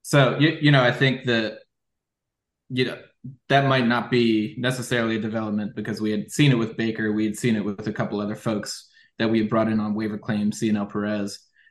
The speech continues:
but it continued to be right for the Orioles. We continued to be able to find holes in the rough. And then I guess on top of that, on the position player side, you've got Aaron Hicks, you've got Ryan O'Hearn, who both, you know, were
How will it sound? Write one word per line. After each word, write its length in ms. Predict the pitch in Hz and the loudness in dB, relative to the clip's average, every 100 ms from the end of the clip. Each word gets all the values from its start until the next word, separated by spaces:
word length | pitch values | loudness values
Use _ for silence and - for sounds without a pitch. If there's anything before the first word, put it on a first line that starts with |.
| _ | _
but 400 | 143 123 117 - - | 4 4 2 -8 -6
it 160 | 117 - | -6 0
continued 540 | 135 127 156 131 113 | 2 4 4 6 4
to 60 | - | 0
be 180 | 107 110 | -2 -2
right 240 | 110 107 | -2 -8
for 80 | - | -8
the 120 | 104 | -6
Orioles. 500 | 104 101 98 98 98 | -4 -4 -6 -6 -8
We 140 | 104 104 | -8 -4
continued 500 | 107 101 113 110 - | -4 0 2 2 0
to 80 | |
be 180 | 104 104 | -4 -2
able 240 | 107 107 104 | -2 -4 -6
to 380 | 107 101 98 - _ _ _ | -4 -4 -6 -12 _ _ _
find 280 | 113 110 107 | 0 2 0
holes 240 | 113 110 | 0 0
in 80 | 107 | -2
the 80 | 101 | -2
rough. 460 | 104 104 - - _ | -2 -4 -8 -16 _
And 140 | 110 110 | 0 2
then 420 | 107 107 104 - _ _ - | 2 0 -2 -6 _ _ -2
I 80 | |
guess 200 | 117 117 | 0 2
on 120 | 110 107 | 0 0
top 240 | 117 113 | -2 -2
of 100 | 110 | -4
that, 320 | 107 107 107 - | -4 -4 -8 -8
on 200 | 110 107 | -4 -2
the 240 | 104 104 - | -2 -6 -4
position 360 | 123 156 127 | 0 0 0
player 200 | 113 113 | -2 -4
side, 400 | 107 113 107 104 | -4 -4 -4 -4
you've 120 | 110 110 | -6 -4
got 140 | 107 | -6
Aaron 240 | 107 107 | -4 -4
Hicks, 360 | 107 113 - - | -4 -4 -6 -6
you've 140 | 110 | -6
got 220 | 117 107 90 | -4 -4 -4
Ryan 260 | 107 104 | -4 -4
O'Hearn, 560 | 98 113 110 104 104 - _ _ _ _ | -4 -4 -4 -2 -4 -8 _ _ _ _
who 100 | 131 | 0
both, 320 | 117 113 107 - | 2 0 -2 -2
you 100 | 113 | -2
know, 140 | 104 | -2
were 320 | 101 95 - | -4 -8 -12